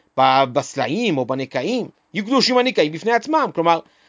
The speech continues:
קרקעית של הנקדים יהיו קדושות כשדה בפני עצמה.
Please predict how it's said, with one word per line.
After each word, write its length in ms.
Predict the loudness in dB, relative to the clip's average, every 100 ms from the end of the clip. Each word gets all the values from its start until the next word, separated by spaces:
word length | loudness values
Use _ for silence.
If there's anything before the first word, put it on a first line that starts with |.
| _
קרקעית 400 | 0 2 0 2
של 100 | 0
הנקדים 420 | 2 0 0 -2
יהיו 100 | -4
קדושות 320 | -2 0 0 -2
כשדה 300 | -4 -2 -2
בפני 220 | -2 -2
עצמה. 400 | 0 0 0